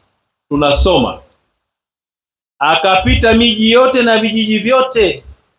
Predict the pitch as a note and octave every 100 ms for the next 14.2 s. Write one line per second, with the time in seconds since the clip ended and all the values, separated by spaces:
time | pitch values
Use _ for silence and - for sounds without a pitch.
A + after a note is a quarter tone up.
0 | _ _ D#3+ F#3 A3 A3 A#3+ A#3+ C#4+ -
1 | A#3 A3 A3 A3 G3+ F#3+ F#3+ F3+ E3+ D#3+
2 | D3 D3 C3+ B2 - - _ _ _ _
3 | _ - E3 G3+ G3+ G#3+ A3 C4+ C4 A3+
4 | G#3 F#3+ F#3+ F#3 E3+ D#3+ F#3 A3+ G#3+ F#3+
5 | F3 D#3+ D#3+ G3 G3 F#3+ F3 D#3 D3+ _
6 | _ _ - D3+ D#3 G3+ G#3+ F#3+ C#3+ C#3
7 | _ _ _ - D#3+ D#3+ E3 G#3+ G#3 G3
8 | F3+ F3 - F3+ G#3 B3+ B3 G3+ F#3 E3
9 | - - _ E3 D#3 C#3+ C#3 C3+ B2 A#2+
10 | G#2+ E2+ - - - - - - - _
11 | _ _ _ _ _ _ _ _ _ _
12 | _ _ _ _ _ - C4 B3 A3+ G#3
13 | G#3+ G#3+ F#3+ F#3 A#3 A3+ A3+ A#3+ F#3 C3
14 | F#2